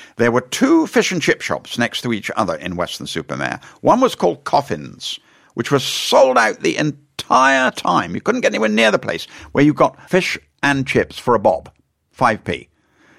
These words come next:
And I was in that queue. The next door, nobody queuing at all. And it taught me about industry. You know, why, why has this shop got a queue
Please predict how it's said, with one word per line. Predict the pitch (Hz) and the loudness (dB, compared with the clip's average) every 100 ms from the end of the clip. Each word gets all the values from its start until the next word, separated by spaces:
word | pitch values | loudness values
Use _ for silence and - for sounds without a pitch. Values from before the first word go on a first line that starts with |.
| _ | _
And | - 120 | -2 2
I | 127 135 | 2 2
was | 104 | 2
in | 151 101 | 0 0
that | 87 - | -4 -6
queue. | 85 - - | -6 -4 0
The | |
next | 214 330 339 - | 4 4 2 0
door, | 117 98 117 - | 2 2 -2 0
nobody | 214 285 294 320 | 4 4 4 -2
queuing | - 226 226 | 4 4 4
at | 226 214 | 0 6
all. | 254 180 80 - _ _ _ _ - | 6 6 0 -16 _ _ _ _ 0
And | 151 | 0
it | 107 | 2
taught | 202 - | 4 4
me | 185 | 4
about | 175 170 - | 2 2 2
industry. | 180 160 - 101 | 2 2 0 -2
You | 92 | 0
know, | 107 131 | 0 2
why, | 160 131 | 2 4
why | 160 254 | 4 4
has | 240 - | 2 0
this | 220 | -2
shop | - 220 180 - | 2 0 0 0
got | 160 | 0
a | |
queue | 147 - 170 123 | 0 2 2 4